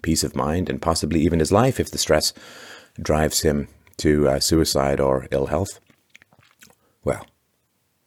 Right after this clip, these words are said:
what happens? Nothing. Women can even say, <clears throat> "I lied. I lied and I did not, uh, it did not occur," right? You can say, "Oh, well, you know, they didn't prove it." Well, even if the women recant, it is extraordinarily rare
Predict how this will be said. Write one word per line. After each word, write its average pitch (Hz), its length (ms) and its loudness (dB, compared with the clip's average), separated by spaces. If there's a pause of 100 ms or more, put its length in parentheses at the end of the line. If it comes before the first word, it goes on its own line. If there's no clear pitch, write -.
(580)
what 90 160 2
happens? - 420 -4 (2000)
Nothing. - 320 -2 (360)
Women 127 260 6
can 120 120 6
even 110 220 6
say, 107 420 8 (160)
<clears throat> - 180 -6
"I 95 100 2
lied. 95 340 0 (640)
I 78 140 0
lied 80 420 4
and 73 180 -2
I 71 80 0
did 69 220 -2
not, 67 280 -4 (300)
uh, 87 60 2
it 87 160 0
did 92 120 4
not 78 140 2
occur," - 340 0
right? 76 140 -2
You 71 60 -4
can 73 100 -4
say, 71 120 2
"Oh, 85 160 6
well, 67 280 0
you 64 60 -6
know, 65 100 -6
they 64 100 -6
didn't 62 140 -10
prove 95 180 4
it." - 100 0
Well, 117 280 -2
even 107 220 4
if - 80 -2
the 95 80 0
women 87 220 2
recant, 98 380 -4 (1300)
it 87 120 0
is 69 100 -6
extraordinarily 71 840 0
rare 65 280 -2